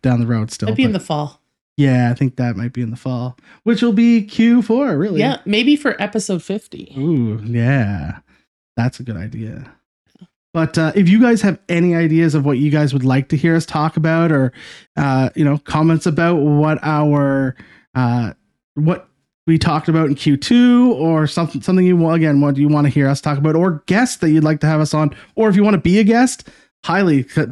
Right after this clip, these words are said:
Speaker 1: comment, let us know. We, like, we're
Speaker 2: Yeah.
Speaker 1: definitely open to having, uh, guests on.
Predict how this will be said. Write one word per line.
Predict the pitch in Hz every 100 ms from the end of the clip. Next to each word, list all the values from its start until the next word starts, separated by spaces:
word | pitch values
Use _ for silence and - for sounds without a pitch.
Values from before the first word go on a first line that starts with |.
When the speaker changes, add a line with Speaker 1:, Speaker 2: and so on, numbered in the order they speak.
| -
Speaker 1:
comment, | - 175 196 185 180
let | 165 180
us | -
know. | 185 202
We, | 151 143
like, | 143 143
we're | 147 156 160 160
Speaker 2:
Yeah. | 214 220 - -
Speaker 1:
definitely | 170 180 170
open | 170 165 165
to | 165
having, | 156 156 151 147
uh, | 147 147
guests | 139 147 151 - -
on. | 143 147 156 151 175